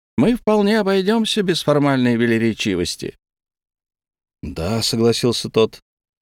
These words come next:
«так будет лучше всего». Мы организуем путешествие во времени определённого специфического характера, отсюда и наше название «Муза».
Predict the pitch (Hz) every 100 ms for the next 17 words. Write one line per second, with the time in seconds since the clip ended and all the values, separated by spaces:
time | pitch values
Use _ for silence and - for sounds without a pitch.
0 | _ _ - - 120 117 123 - 110 131
1 | - - 131 107 90 85 _ _ _ _
2 | 104 196 190 202 180 202 208 170 143 139
3 | 139 - 170 202 202 165 _ _ 120 170
4 | 135 131 185 202 214 208 185 151 156 165
5 | 208 202 202 180 _ - - 151 117 95
6 | 82 - 85 80 139 214 131 233 220 -
7 | - 139 - 240 196 165 156 165 175 170
8 | 135 117 117 123 117 127 143 123 113 139